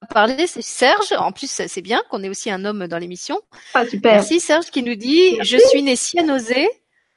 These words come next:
Speaker 1: par mon cordon autour du cou. Serait-ce un refus d'incarnation dans cette dimension ? »
Speaker 2: Oui, totalement. Dès qu'on a le cordon autour du cou, vous pouvez être sûr, c'est un refus d'incarnation. Vous avez, en gros, vous avez essayé de vous suicider.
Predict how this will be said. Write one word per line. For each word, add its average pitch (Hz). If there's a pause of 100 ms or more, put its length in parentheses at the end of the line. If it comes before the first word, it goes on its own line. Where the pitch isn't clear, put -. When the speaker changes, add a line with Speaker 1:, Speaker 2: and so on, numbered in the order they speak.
(140)
Speaker 1:
par 226
mon 220
cordon 330
autour 294
du 247
cou. 185 (120)
Serait-ce 262
un 233
refus 285
d'incarnation 240
dans 269
cette 202
dimension ? » 208 (380)
Speaker 2:
Oui, 269 (320)
totalement. 302 (960)
Dès 302
qu'on 302
a 285
le 285
cordon 285
autour 269
du 254
cou, 330 (760)
vous 226
pouvez 247
être 247
sûr, 269
c'est 262
un 214
refus 233
d'incarnation. 240
Vous 220
avez, 214
en 220
gros, 262
vous 220
avez 208
essayé 262
de 208
vous 208
suicider. 208